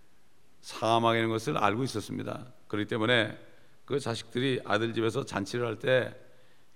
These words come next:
그들이 죄를 질까 봐 미리미리 하나님께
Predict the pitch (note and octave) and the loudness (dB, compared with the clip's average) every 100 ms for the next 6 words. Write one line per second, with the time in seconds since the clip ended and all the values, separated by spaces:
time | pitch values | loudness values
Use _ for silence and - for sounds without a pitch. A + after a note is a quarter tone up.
0 | - - G#2+ A#2+ B2 A2 G#2+ A2 G#2 - | -14 -4 -2 0 0 4 4 4 -2 -2
1 | G2+ A2+ G2 A2+ C3 B2 A2+ B2+ A2 - | 0 0 0 0 2 2 2 2 0 -4
2 | - - - - A2 G#2 G2+ B2+ A2 | -18 -20 -8 0 0 0 -2 -4 -4